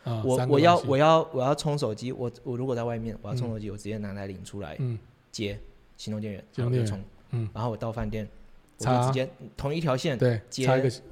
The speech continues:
Speaker 2: 接那个充电器，
Speaker 1: 充电器。
Speaker 2: 我就可以用。等于，
Speaker 1: 嗯。
Speaker 2: 等于说我全部，我可以直接少掉一条线。它如果今天是用U S B C的话，我等于说我变成我要带两条线。
Speaker 1: 啊，所以如果你带一个两C的头，你就刚好可以充你的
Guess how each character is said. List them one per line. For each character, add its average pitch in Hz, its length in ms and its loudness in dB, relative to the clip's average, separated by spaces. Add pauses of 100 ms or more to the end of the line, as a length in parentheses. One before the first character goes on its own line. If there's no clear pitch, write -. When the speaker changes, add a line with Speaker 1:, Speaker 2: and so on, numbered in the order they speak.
(280)
Speaker 2:
接 131 160 2
那 131 140 4
个 123 40 4
充 - 0 -
电 - 20 0
器， 123 140 2
Speaker 1:
充 120 140 -2
电 120 120 -2
器。 113 280 -8 (100)
Speaker 2:
我 107 100 -10
就 107 120 -6
可 110 80 -4
以 98 80 -6
用。 98 100 -8 (760)
等 131 120 4
于， 139 120 2
Speaker 1:
嗯。 - 0 -
Speaker 2:
等 160 180 0
于 175 60 0
说 208 120 6
我 170 160 4
全 139 180 0
部， 175 180 -6
我 147 100 2
可 190 220 2
以 214 40 4
直 208 60 -2
接 160 160 0
少 120 160 -4
掉 120 160 -2
一 135 80 -2
条 117 140 -4
线。 117 180 -8
它 160 80 0
如 180 80 2
果 160 80 0
今 147 80 0
天 151 80 0
是 147 80 -6
用 160 100 0
U 147 160 0
S 131 120 -6
B 135 80 -2
C 127 160 -6
的 117 40 -2
话， 117 100 -2
我 120 40 -2
等 - 140 -10
于 - 20 -10
说 113 100 -6
我 - 60 -6
变 110 100 -6
成 104 80 -8
我 90 60 -8
要 95 60 -8
带 107 100 -8
两 107 160 -12
条 - 180 -18
线。 - 160 -14 (100)
Speaker 1:
啊， 117 300 2 (380)
所 214 160 8
以 208 40 8
如 214 60 6
果 208 80 10
你 160 80 4
带 175 200 8
一 - 20 8
个 160 240 2
两 123 180 -4
C 156 240 0
的 139 140 2
头， 98 240 -8 (800)
你 120 80 -8
就 135 100 0
刚 160 140 4
好 143 100 4
可 135 140 2
以 135 60 2
充 135 260 -2
你 110 60 -6
的 101 260 -6